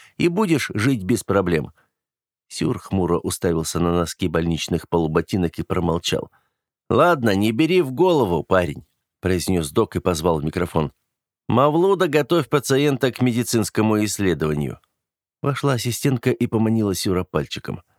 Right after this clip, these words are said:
Он встал и направился к ней. Они прошли в маленькое помещение с кушеткой и шкафом.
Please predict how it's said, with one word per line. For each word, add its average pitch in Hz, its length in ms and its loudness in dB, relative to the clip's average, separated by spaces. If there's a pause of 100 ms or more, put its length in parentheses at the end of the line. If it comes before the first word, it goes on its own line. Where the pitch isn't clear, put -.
(280)
Он 78 180 0
встал 92 360 0
и 78 60 -2
направился 78 540 -2
к - 100 -4
ней. 80 220 0 (400)
Они 156 180 2
прошли 117 380 0
в 95 80 -2
маленькое 101 480 2
помещение 98 680 0
с - 80 -4
кушеткой 90 580 -2
и - 180 -6
шкафом. - 480 -6